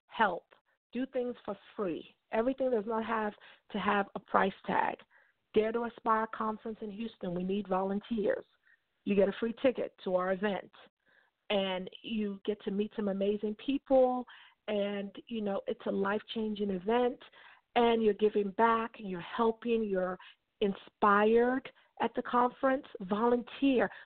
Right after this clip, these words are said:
Go to a homeless shelter. Hosea Feeds the Hungry if you're in Atlanta. Volunteer. Go to your child's school. Volunteer.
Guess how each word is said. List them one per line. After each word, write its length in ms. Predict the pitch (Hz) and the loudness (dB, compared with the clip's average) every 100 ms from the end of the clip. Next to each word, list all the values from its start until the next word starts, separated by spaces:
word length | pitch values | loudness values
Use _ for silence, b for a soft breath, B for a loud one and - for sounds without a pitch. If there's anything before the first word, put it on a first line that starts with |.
| - | 2
Go 140 | 226 | 4
to 80 | 247 | 6
a 80 | 240 | 4
homeless 460 | 226 240 254 214 - - | 2 2 2 2 -2 -2
shelter. 460 | 180 175 - - B B B _ | -2 -2 -6 -8 B B B _
Hosea 500 | - 196 180 202 233 - | -2 0 4 4 4 4
Feeds 180 | 269 247 | 2 4
the 80 | |
Hungry 400 | 240 269 285 214 | 4 4 2 0
if 60 | 190 - | -4 -2
you're 140 | 202 | 0
in 80 | 202 | 0
Atlanta. 680 | 208 226 233 247 - - - B _ - | 2 2 2 0 -4 -6 -6 B _ 2
Volunteer. 960 | 220 240 247 247 - 294 302 - - B B - | 4 4 2 -4 -4 0 2 0 -4 B B -2
Go 140 | 214 | 0
to 60 | 240 | -2
your 140 | 240 - | -8 -10
child's 340 | 254 254 262 262 - | -2 2 2 0 -6
school. 460 | - 311 302 254 - B _ - | 2 4 6 4 2 B _ -4
Volunteer. 960 | 190 208 220 233 240 - 302 302 - | 4 6 6 4 0 0 4 4 2